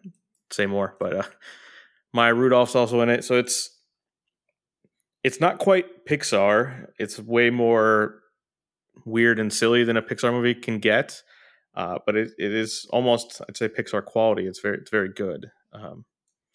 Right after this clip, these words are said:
it's not as, um, it's not gonna make you cry as much as a Pixar movie tries to. But I, I really enjoyed this one. It is a, it's got a certain style to it that really different.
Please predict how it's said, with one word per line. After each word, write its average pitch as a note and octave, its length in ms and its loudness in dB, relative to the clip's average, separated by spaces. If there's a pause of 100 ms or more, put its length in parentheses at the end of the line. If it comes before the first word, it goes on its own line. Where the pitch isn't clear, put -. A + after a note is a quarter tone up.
(440)
it's - 160 -12
not G#2 180 0
as, G2 220 0
um, F#2 600 -8 (760)
it's - 80 -14
not A2 100 0
gonna A2 100 0
make G#2+ 140 0
you G#2 80 -10
cry G2 400 2
as F#2+ 140 -6
much F#2+ 160 -10
as F#2+ 60 -10
a G2 40 -10
Pixar G2 380 -10
movie G2 360 -8
tries F#2+ 380 -6
to. - 300 -12 (1300)
But G2 160 -2
I, G#2+ 100 4
I G#2+ 160 0
really A2 240 2
enjoyed G2+ 260 0
this G2 160 -6
one. G2 220 -10
It G2+ 120 -4
is G#2 140 -2
a, G2+ 60 -4
it's G#2 220 -8
got G#2+ 180 2
a G2+ 40 2
certain G#2+ 260 -2
style G2+ 340 -2
to G2 180 -4
it - 200 -8
that F#2+ 180 -10 (720)
really B2 220 0
different. G#2 440 -4